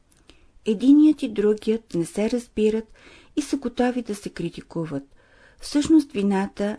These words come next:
не е нито в първия, нито във втория, който не се помества, а в теглото им. Всеки по-отделно се намира в положението на Насредин Ходжа, който се качил на къщата си, за да я покрива, но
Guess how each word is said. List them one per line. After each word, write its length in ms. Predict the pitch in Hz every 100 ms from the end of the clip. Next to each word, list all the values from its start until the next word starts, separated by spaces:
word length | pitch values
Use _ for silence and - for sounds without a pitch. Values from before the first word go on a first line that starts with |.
| _
не 200 | 190 185
е 40 | 180
нито 280 | 175 -
в 100 | 220
първия, 460 | - 214 208 208 202
нито 280 | 185 175 180
във 140 | 170
втория, 580 | - - 214 226 180 165 _ -
който 340 | 175 175 -
не 80 | 175
се 220 | 175 180 175
помества, 640 | 170 170 175 - - 233 233 _ _
а 100 | -
в 80 | -
теглото 600 | - 247 214 175 156 160
им. 140 | 160 - _ _ _ _ _ -
Всеки 360 | - 330 320
по-отделно 600 | - 294 285 233 214 220
се 180 | 226 -
намира 360 | 196 190 190 196
в 80 | -
положението 800 | 170 165 180 185 190 190 -
на 140 | 190 175
Насредин 600 | 156 - 90 - 175 175
Ходжа, 500 | - 160 170 202 240 - - - - - -
който 280 | 339 349
се 180 | 330 277
качил 340 | 277 240 302 320
на 160 | 247
къщата 500 | - 180 180 175 202
си, 160 | 196 233
за 140 | 202
да 100 | 180
я 200 | 175 160
покрива, 600 | - 147 170 160 175 220 - - _ - _ _ -
но 380 | 269 320 370